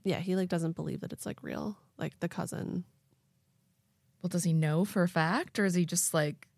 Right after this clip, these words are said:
Speaker 2: "Oh, I don't think it's real"?
Speaker 1: Maybe it's just fucking bullshit. I don't know. This is a Daily Mail article, so that's how you know it's good and legit. <laughs> For sure. Oh, also, they're recasting Carrie.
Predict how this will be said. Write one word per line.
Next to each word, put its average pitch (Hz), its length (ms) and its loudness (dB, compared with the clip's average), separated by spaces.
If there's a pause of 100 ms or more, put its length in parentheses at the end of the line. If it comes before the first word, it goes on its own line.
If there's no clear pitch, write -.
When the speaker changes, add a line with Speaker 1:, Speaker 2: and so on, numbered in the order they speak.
(100)
Speaker 2:
"Oh, 185 160 6
I 160 40 4
don't 151 140 2
think - 140 -2
it's 170 100 -6
real"? - 360 -6
Speaker 1:
Maybe 160 200 -6
it's 180 100 -2
just 185 160 -4
fucking 190 260 0
bullshit. 180 320 -2
I 156 60 -4
don't 170 100 -2
know. 160 80 -2
This 175 100 -6
is 175 80 0
a 175 60 2
Daily 170 340 0
Mail 165 340 0
article, - 380 -6
so 151 140 -6
that's 143 160 -4
how 165 80 -2
you 160 100 2
know 151 200 -2
it's - 260 -8
good 143 180 -2
and 143 100 0
legit. 143 400 -2 (540)
<laughs> - 680 -14
For 185 180 0
sure. 175 320 0 (1120)
Oh, 285 140 2
also, 339 300 10
they're 285 200 8
recasting 277 600 4
Carrie. 226 640 4